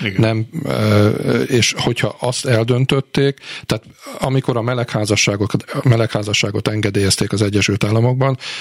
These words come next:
Speaker 2: akkor is egyes szövetségi államok engedélyezése került fel a legfelsőbb bíróság elé, és amikor kimondták,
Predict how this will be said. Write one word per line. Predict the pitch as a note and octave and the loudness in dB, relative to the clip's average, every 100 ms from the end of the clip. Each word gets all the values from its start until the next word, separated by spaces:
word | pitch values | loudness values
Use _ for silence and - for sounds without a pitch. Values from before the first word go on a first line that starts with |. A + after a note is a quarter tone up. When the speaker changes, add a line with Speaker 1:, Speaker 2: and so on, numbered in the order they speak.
| - | -6
Speaker 2:
akkor | - A#2 - A2 | -2 -2 0 -2
is | - | 0
egyes | A2 G#2+ - | 0 2 2
szövetségi | A2 G#2 - - G2 | 2 0 0 -2 0
államok | G2 G2+ G2 F#2+ - | 0 2 2 0 -2
engedélyezése | - G#2+ G#2 G2+ G2+ G2 F#2+ G2+ - | -2 2 2 2 2 2 2 2 0
került | G2 A2 G2 G2 | -4 -6 -4 -4
fel | - G2 | -2 -2
a | F#2+ - - - - | -2 -4 -12 -12 -4
legfelsőbb | - G2+ - G2 - G2 | 0 0 0 0 0 2
bíróság | G2+ G2 F#2 F#2+ G2+ | 2 2 2 0 0
elé, | A2 C3+ | 2 2
és | C#3 B2 | 2 2
amikor | A2 A2 G#2+ | 0 0 -2
kimondták, | - E3+ C3+ F#2+ F#2+ F#2+ F2 | 2 4 4 2 -2 -4 -4